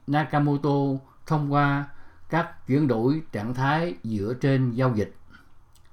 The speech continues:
Ether là một mã thông báo mà blockchain tạo ra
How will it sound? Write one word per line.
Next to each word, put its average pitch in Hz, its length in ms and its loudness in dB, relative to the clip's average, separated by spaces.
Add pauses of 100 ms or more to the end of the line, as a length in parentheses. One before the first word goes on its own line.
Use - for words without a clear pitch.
(460)
Ether 165 580 4
là 110 160 -2
một 117 240 -4
mã 113 420 0
thông 160 220 0
báo 175 380 2 (400)
mà 117 300 -2
blockchain 156 560 0
tạo 120 240 -6
ra 147 360 2